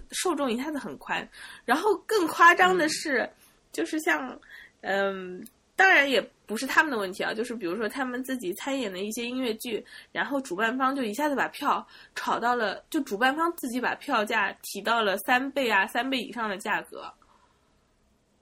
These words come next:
Speaker 1: 就有，
Speaker 2: 嗯。
Speaker 1: 有这样的一个效应。但是我觉得不管是对，嗯，对，就像什么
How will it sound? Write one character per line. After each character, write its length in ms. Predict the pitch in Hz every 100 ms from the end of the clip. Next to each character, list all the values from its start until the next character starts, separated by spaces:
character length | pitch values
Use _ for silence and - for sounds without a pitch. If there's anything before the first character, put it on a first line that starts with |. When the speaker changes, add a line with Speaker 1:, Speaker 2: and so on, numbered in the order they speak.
| _
Speaker 1:
就 220 | - 233
有， 160 | 220 202
Speaker 2:
嗯。 60 | 190
Speaker 1:
有 140 | 180
这 120 | 180
样 120 | 285 233
的 80 |
一 40 | -
个 100 | 208
效 280 | - 220 175
应。 160 | - - _ _ _ _ _ _
但 80 | 453 494
是 80 | 480 440 - -
我 180 | 208
觉 140 | 196 208
得 100 | 349
不 160 | -
管 260 | 403 226 190
是 220 | 214 302
对， 500 | 269 311 294 262 190 - _
嗯， 600 | - 202 202 202 190 196 -
对， 300 | - 262 233 214
就 180 | 220
像 420 | 226 247 214 202 185 -
什 140 | - 208
么 140 | 190